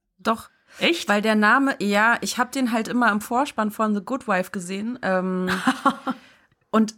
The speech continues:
Speaker 1: hab mich immer gefragt, „Wer ist denn das mit diesem krass coolen Namen?“ Und hab dann diesen Namen mal gegoogelt und dachte,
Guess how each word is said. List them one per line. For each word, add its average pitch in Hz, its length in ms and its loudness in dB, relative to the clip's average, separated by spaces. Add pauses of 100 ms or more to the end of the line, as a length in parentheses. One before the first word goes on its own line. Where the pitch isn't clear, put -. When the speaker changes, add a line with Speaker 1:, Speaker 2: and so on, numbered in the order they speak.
(140)
Speaker 1:
hab 233 180 2
mich 254 120 0
immer 254 220 4
gefragt, 233 680 0
„Wer 202 300 -6
ist - 260 -2
denn 294 200 4
das 240 200 0
mit 240 200 -2
diesem 240 320 -4
krass - 520 -4
coolen 254 540 2
Namen?“ 220 420 4
Und 196 240 -6
hab 247 140 -6
dann 240 100 0
diesen 208 280 0
Namen 226 260 4
mal 190 160 -2
gegoogelt 190 400 -6
und 214 100 -8
dachte, 311 100 0